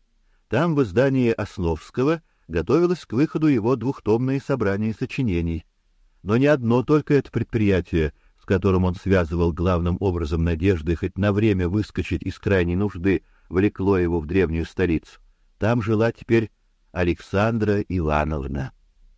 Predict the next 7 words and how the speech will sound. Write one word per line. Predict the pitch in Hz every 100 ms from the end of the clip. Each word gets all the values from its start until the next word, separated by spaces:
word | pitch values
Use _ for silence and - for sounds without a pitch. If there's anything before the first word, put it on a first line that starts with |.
| _ _ _ _ _ _ - _ _ _ _ _ _ _ _ _ _ _ _ _ _ _ _ _
Кто | - 185
скажет, | - - 92 69 - - _ _ _ _ _
то | 156 185
ли | 165
сама | - 113 117 110 110
Мария | 95 95 90 82
Дмитриевна | 82 131 - 160 156 147 147